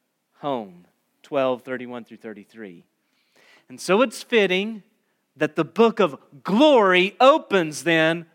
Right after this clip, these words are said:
with one of the most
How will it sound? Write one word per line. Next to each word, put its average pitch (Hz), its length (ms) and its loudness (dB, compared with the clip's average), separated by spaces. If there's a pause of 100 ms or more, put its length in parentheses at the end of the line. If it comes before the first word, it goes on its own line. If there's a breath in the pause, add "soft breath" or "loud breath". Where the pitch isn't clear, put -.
(100)
with 151 400 -6 (2500)
one 160 120 -12
of 151 40 -8
the 151 60 -10
most - 420 -14